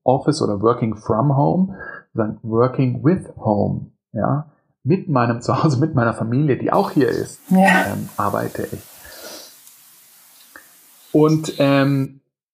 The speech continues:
Speaker 1: ich glaube, dass sich das,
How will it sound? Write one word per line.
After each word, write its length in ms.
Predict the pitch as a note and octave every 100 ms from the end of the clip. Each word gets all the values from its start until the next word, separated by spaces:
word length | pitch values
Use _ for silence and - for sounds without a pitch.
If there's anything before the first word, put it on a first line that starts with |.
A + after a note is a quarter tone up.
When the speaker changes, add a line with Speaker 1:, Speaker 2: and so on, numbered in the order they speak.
| _ _ _ _ _ _ _ _ _ _ _ _
Speaker 1:
ich 240 | A3 E3 -
glaube, 380 | B2+ A#2 D#3+
dass 240 | D#3+ C3 -
sich 200 | C#3 -
das, 560 | B2 C3 D#3 - -